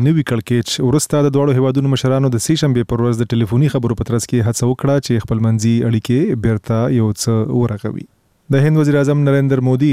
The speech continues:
خپل پاکستاني سیال نواز شریف ته ټلیفون وکړ، ورته یې د روژې میاشتې پیلېدا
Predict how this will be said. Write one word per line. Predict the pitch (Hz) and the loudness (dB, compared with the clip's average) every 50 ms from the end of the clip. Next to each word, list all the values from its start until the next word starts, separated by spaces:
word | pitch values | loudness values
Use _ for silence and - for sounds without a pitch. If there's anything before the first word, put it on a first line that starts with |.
| 120 - | 0 -2
خپل | - 120 113 - | -4 -4 -2 -2
پاکستاني | 123 113 110 117 - 127 123 127 127 117 - | -2 -2 -2 -2 -2 0 0 2 0 0 0
سیال | 131 127 127 127 127 131 120 95 - 123 | 0 0 2 2 2 0 0 -2 -2 0
نواز | 120 120 113 - - | 0 0 0 -2 0
شریف | 127 143 147 - - | 0 0 0 0 -2
ته | - - | -2 0
ټلیفون | 117 117 113 - 139 147 143 | -2 -2 0 0 2 2 2
وکړ، | 143 143 - 160 156 156 151 143 | 2 0 0 0 2 2 2 0
ورته | 131 120 135 139 | 0 0 -2 0
یې | 127 | 0
د | 127 120 | 0 0
روژې | 123 120 117 117 139 147 147 143 127 | 2 0 0 0 0 0 0 0 0
میاشتې | 123 123 117 - - - 123 123 110 - | 0 0 0 -2 -2 -2 -2 -2 0 0
پیلېدا | 120 110 110 113 110 117 117 | 0 0 0 0 2 0 0